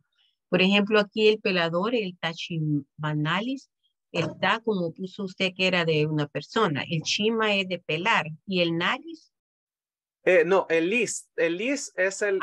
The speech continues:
Speaker 2: eh, en
Speaker 1: Ah.
Speaker 2: náhuatl al lis se le conoce como sustantivizador, es decir, que te vuelve el verbo sustantivo, es decir,
Speaker 1: Vale.
Speaker 2: un aparato o una cosa que podemos tocar. Ajá.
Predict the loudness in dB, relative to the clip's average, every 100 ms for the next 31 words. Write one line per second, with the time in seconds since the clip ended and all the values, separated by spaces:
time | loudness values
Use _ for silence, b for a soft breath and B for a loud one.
0 | 0 0 0 -2 -4 -2 -2 -2 -2 -2
1 | -2 -4 -8 -6 -4 -2 -2 -4 -4 -4
2 | -4 -4 -2 -4 -2 -2 -2 -6 -6 -2
3 | 2 4 6 4 2 0 0 0 -2 0
4 | -2 0 -2 0 0 0 0 -2 -4 -2
5 | 0 -2 0 -2 -2 -10 _ _ _ _
6 | -20 -10 -8 -6 -6 -6 -6 -6 -6 -2
7 | 2 0 2 2 2 0 -4 -4 -4 0
8 | 0 -2 -8 -10 _ 0 2 4 2 2
9 | 0 2 -2 -2 -8 0 2 4 2 -6
10 | -10 -18 -2 0 0 -4 _ b b b
11 | b _ -4 -2 2 2 0